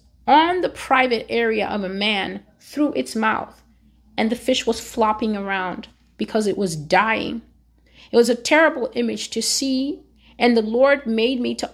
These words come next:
understand that this is the irony of sex abuse. Behind the children was the same pool. So I was watching fish die out of water.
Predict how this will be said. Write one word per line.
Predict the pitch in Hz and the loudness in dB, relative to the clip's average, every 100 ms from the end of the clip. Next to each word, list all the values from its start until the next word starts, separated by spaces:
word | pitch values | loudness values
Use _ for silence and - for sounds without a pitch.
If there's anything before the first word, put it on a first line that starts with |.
| - | 0
understand | 285 285 262 - - 208 208 | 0 0 -2 -6 -6 -4 -4
that | 190 180 | -4 0
this | 277 311 | 0 0
is | - 254 | -2 -2
the | 214 - - | -2 -2 2
irony | 208 226 226 196 180 170 196 _ _ | 4 4 2 -4 -8 -10 -12 _ _
of | 202 196 - | -8 -8 -10
sex | - - - 294 294 - | -12 -6 -4 -4 -4 -6
abuse. | 180 170 160 - - - _ _ - - - - | -4 -4 -6 -6 -12 -14 _ _ -20 -20 -20 0
Behind | 240 269 349 359 359 | 2 4 6 6 4
the | 233 233 | 2 0
children | - 269 233 208 196 | 2 0 0 -4 -4
was | 196 | -6
the | 185 | -4
same | 202 - - 233 220 214 | -6 -2 0 2 2 -2
pool. | 214 - 311 - 208 - _ _ _ - - | -4 2 2 2 -4 -12 _ _ _ -20 -14
So | - - | 4 6
I | 254 | 6
was | 254 240 | 2 0
watching | 220 233 320 - 294 254 - | 0 0 0 -2 -2 -2 -8
fish | - - - 339 226 - - - - - - 165 | -16 -16 0 4 4 4 -2 -6 -16 -18 -12 2
die | 226 226 214 202 - - - | 4 6 2 -2 -4 -12 0
out | 208 247 | 4 4
of | 254 196 | 2 -2
water. | 180 190 233 208 - - | 0 0 2 -2 -6 -14